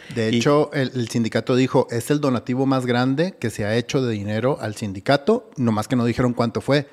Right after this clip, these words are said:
Speaker 2: Ujú.
Speaker 1: pero ya dijeron, "Es el más grande".
Speaker 2: Sí, entonces, pues, bien por La Roca, porque creo que es una buena forma de apoyar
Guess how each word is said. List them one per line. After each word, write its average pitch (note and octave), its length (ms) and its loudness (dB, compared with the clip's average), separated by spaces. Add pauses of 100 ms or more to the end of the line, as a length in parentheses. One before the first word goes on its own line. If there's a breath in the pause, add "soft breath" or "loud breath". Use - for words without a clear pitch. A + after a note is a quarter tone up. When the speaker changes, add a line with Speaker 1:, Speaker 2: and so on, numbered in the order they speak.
(140)
Speaker 2:
Ujú. G2+ 200 -2
Speaker 1:
pero G#2+ 160 2
ya G#2+ 120 2
dijeron, A#2+ 320 4
"Es G2+ 160 -4
el C3+ 80 4
más B2 220 4
grande". G#2+ 420 -2 (320 loud breath)
Speaker 2:
Sí, B2 320 4
entonces, A#2 340 2
pues, A2 220 2
bien C3 160 6
por F3+ 120 2
La C3 120 4
Roca, C3+ 260 2
porque G2+ 220 -4
creo A#2 160 -2
que - 80 -8
es - 60 -8
una C3+ 100 0
buena B2 240 2
forma B2 320 2
de A2+ 60 4
apoyar G#2 540 2